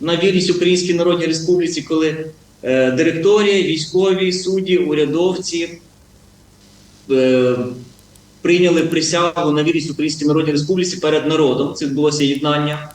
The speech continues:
з народом. В Кам'янці було відкрито священний український синод того ж самого дня, що теж є такою сходинкою на шляху до автокефалії нашої української церкви. Потім в Кам'янці відбулося за-, заснування Україн-,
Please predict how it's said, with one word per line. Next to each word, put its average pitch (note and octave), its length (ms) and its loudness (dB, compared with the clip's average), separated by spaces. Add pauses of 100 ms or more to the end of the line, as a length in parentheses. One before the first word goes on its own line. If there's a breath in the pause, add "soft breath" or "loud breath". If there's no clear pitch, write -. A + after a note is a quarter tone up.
з B2 80 -14
народом. D#3+ 580 2 (380)
В - 60 -20
Кам'янці F3+ 360 2
було E3 600 2
відкрито E3+ 520 0
священний D#3 540 0
український D#3 460 -2
синод D#3+ 480 -2 (100)
того D#3 140 -2
ж D3+ 80 -6
самого D#3+ 300 2
дня, D#3 200 -2
що D3+ 160 -4
теж D3+ 300 -2
є D3 100 4
такою D3 260 0
сходинкою D3+ 520 0
на C#3+ 100 2
шляху C#3+ 340 -4
до C3+ 140 0
автокефалії C#3 720 -2
нашої C3+ 320 0
української C3 440 -2
церкви. B2 500 -6 (720 loud breath)
Потім A#3 500 4
в - 20 0
Кам'янці G#3 480 4
відбулося D#3+ 540 2
за-, C3 400 2
заснування D#3 600 0
Україн-, E3 500 -2